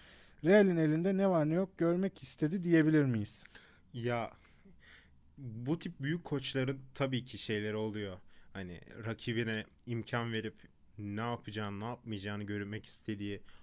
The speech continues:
Speaker 2: anlar elbette ki oluyor ama, e, Pablo Lasso da çaylak bir koç değil. Final Four'da hani sergileyebileceği şeyleri normal bir, normal sezon maçında Pablo Lasso'nun sergilemek isteyeceğini düşünmüyorum ben.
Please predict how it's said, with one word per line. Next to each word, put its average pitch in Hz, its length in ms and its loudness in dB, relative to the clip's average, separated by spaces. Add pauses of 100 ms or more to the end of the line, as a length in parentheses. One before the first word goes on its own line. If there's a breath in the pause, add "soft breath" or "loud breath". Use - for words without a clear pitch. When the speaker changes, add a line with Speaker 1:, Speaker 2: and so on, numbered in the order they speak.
(120 soft breath)
Speaker 2:
anlar 110 300 -2
elbette 131 420 -2
ki - 160 -10
oluyor 113 220 -2
ama, 143 280 -4 (640 soft breath)
e, - 40 -20 (680)
Pablo 175 400 0
Lasso 180 260 0
da 160 80 -2
çaylak 156 400 0
bir 151 60 -2
koç 139 320 -2
değil. 117 300 -2 (1200 soft breath)
Final 139 300 2
Four'da 160 600 4
hani 101 420 -4
sergileyebileceği 139 920 2
şeyleri 143 500 -2 (1120 soft breath)
normal 185 380 4
bir, 147 180 -2
normal 180 260 4
sezon 170 280 2
maçında 165 400 0
Pablo 147 320 0
Lasso'nun 151 240 -2
sergilemek 143 680 0
isteyeceğini 139 480 -2
düşünmüyorum 117 680 -2
ben. 117 120 -6